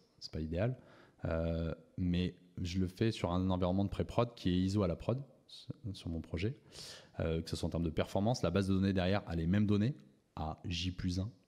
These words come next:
à J moins un, pardon, euh, parce qu'il n'y a pas de synchro direct, euh, mais on est quasiment, à part cette partie données, on est sur les mêmes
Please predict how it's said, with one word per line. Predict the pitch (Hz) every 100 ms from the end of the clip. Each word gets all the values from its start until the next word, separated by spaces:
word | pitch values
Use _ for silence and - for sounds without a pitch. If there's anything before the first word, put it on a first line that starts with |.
| _ _ _ _ -
à | 92
J | 92
moins | 101 90
un, | 110
pardon, | 101 95 - - _ - - - - - - -
euh, | 92
parce | 90 87
qu'il | -
n'y |
a |
pas | 90
de | -
synchro | 87 - 82 80
direct, | 80 87 - - - - - - -
euh, | 87 85 85 87 85 85
mais | 98 117
on | 101 95
est | 101
quasiment, | 98 117 98 98 107
à | 107
part | 95 90
cette | 92
partie | 90 82 90
données, | 90 98 120
on | 95
est | 95
sur | 98 90
les | 85
mêmes | 90 104 113